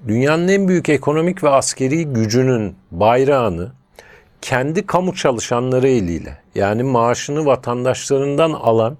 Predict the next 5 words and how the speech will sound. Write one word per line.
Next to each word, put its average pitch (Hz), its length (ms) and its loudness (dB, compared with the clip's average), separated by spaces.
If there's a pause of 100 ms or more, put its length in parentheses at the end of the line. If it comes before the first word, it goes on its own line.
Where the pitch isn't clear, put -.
(440)
kamu 160 280 -2
çalışanları 139 720 0
eliyle 127 500 2 (520)
kendi 147 400 0
vatandaşlarının 147 1040 0